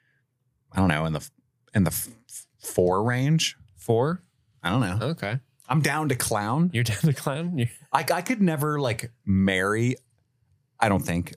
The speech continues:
Speaker 1: a guy outside of me just, like, I, I love my wife, right? I'm just trying to think, like
Speaker 2: Yeah, hypothetically, yeah.
Speaker 1: I don't think I would have a, a fulfilling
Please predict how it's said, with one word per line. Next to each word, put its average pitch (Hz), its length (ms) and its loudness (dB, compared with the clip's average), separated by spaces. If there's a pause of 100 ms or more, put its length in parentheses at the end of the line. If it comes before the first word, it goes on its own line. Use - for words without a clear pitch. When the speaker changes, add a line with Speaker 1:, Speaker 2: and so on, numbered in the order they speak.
Speaker 1:
a 107 60 0
guy 95 460 0 (840)
outside 139 380 2
of 117 60 4
me 120 120 4
just, 113 240 -2
like, 95 240 -4
I, 101 120 -4 (100)
I 98 80 -4
love 95 220 -2
my 80 100 -4
wife, 78 360 -6
right? 80 120 -6
I'm 92 100 0
just 87 200 0
trying 98 140 0
to 85 100 -6
think, 92 300 -4
like 90 300 -4
Speaker 2:
Yeah, 113 200 -4
hypothetically, 110 680 -2
yeah. 107 160 -8 (400)
Speaker 1:
I 143 100 0
don't 160 160 0
think 147 200 0
I 127 80 -2
would 120 160 0
have 107 200 -2
a, 101 240 -4
a 95 80 -4
fulfilling 104 840 -2